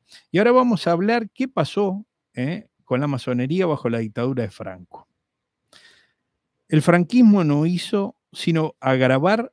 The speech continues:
e intensificar la fobia y la hazaña que los fascismos europeos de los años veinte y treinta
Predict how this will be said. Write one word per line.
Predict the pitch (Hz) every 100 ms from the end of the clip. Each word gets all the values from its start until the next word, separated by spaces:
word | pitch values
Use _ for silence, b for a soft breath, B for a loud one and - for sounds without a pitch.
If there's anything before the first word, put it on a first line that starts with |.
| -
e | 131
intensificar | 131 151 247 233 214 156 120 151 156
la | 127 123
fobia | - 180 214 214 226 -
y | 147
la | 135
hazaña | 120 - 185 196 202 196 _
que | 131
los | 123 120
fascismos | - 123 - 208 139 113 -
europeos | 202 143 127 165 143
de | 117
los | 113 -
años | 170 135 113
veinte | 160 143 113
y | 110
treinta | 135 185 165 147